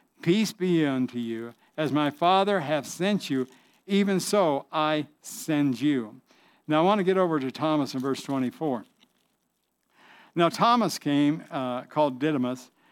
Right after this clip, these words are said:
was not with them. He didn't come to church on Sunday when Jesus came. Uh, the other disciples therefore said unto him, "We've seen the Lord." But he said to them, "E-, e-, except I shall see his hands and the print of the nails,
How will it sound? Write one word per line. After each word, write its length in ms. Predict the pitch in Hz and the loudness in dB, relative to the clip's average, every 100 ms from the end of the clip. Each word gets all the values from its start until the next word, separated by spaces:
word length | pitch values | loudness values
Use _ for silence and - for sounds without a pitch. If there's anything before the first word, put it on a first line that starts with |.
| _ _ | _ _
was 260 | 156 160 127 | 0 0 2
not 300 | 151 202 147 | 2 2 2
with 260 | 165 226 | 0 2
them. 260 | 160 135 131 | 0 -2 0
He 100 | 147 | 0
didn't 160 | 180 147 | 0 0
come 180 | 170 | 0
to 80 | 147 | -2
church 320 | - 214 190 | -2 -2 0
on 160 | 143 123 | -2 -6
Sunday 300 | - 123 120 | -6 -8 -6
when 160 | 120 117 | -8 -4
Jesus 400 | 160 151 117 - | -4 -4 -8 -10
came. 340 | 120 110 107 - - - - - | -12 -12 -18 -20 -20 -20 -10 -2
Uh, 240 | 147 139 | -2 -2
the 180 | 135 160 | 2 2
other 220 | 233 202 | 4 2
disciples 640 | 190 160 208 220 175 165 127 | 0 2 2 2 0 -4 0
therefore 440 | 175 220 175 151 | 0 2 0 -2
said 260 | - 170 214 | 0 0 0
unto 180 | 180 | 0
him, 160 | 147 135 | 0 2
"We've 200 | 165 190 | 0 0
seen 280 | - 175 165 | 0 0 2
the 100 | 160 | 2
Lord." 400 | 196 202 135 139 _ _ - | 2 2 0 -4 _ _ -2
But 120 | 165 | 0
he 80 | 151 | 0
said 360 | - 190 208 | 0 0 0
to 80 | 170 | 0
them, 300 | 139 131 127 - _ 151 | 0 0 -2 -6 _ -10
"E-, 40 | |
e-, 280 | 156 170 151 | -6 -6 -6
except 520 | 175 147 - 226 226 180 | -10 -8 -4 -2 -2 -2
I 140 | 151 | -2
shall 240 | - 147 | -2 -6
see 360 | 117 - 196 208 | -6 -6 -2 0
his 180 | 196 160 | 0 -2
hands 420 | 165 143 139 127 _ - _ | -2 -2 -4 -8 _ -20 _
and 140 | 160 143 | -4 -2
the 60 | |
print 340 | 127 104 185 196 | -4 -2 -2 -2
of 160 | 156 | -4
the 80 | 135 | -2
nails, 540 | 143 139 131 127 123 | 0 0 -2 -6 -8